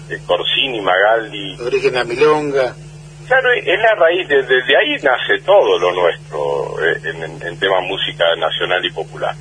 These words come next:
Speaker 2: Seguro, y revalorizar eso, este, nunca va a ser poco. Eh, yo creo
Speaker 1: No,
Speaker 2: que
Speaker 1: seguro, aparte Karen es, eh, es la referente del canto surero en el país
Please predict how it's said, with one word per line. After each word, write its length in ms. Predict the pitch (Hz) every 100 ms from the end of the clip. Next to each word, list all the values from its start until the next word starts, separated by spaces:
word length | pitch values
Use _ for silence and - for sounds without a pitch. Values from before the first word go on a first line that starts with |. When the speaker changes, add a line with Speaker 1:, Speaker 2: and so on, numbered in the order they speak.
| - -
Speaker 2:
Seguro, 640 | - - 147 139 139 151 156
y 60 |
revalorizar 680 | 165 165 165 170 175 - 208
eso, 440 | 214 - 196 175 156
este, 420 | 135 - 139 143
nunca 280 | 165 185 165
va 100 | 151
a 40 | 131
ser 140 | 135
poco. 420 | - 95 - - - - -
Eh, 160 | 127 -
yo 140 | 143 147
creo 140 | 123
Speaker 1:
No, 120 | 113 -
Speaker 2:
que 60 |
Speaker 1:
seguro, 320 | 131 139 185 151
aparte 360 | 113 139 147 143
Karen 400 | 143 151 156 143
es, 120 | 127 -
eh, 600 | 95 87 82 62 64 139
es 60 | 139
la 120 | 135
referente 640 | 107 92 98 127 175 147
del 120 | 104
canto 300 | - 117 110
surero 420 | 104 - 101 113 98
en 60 |
el 80 | 85
país 400 | 78 104 - -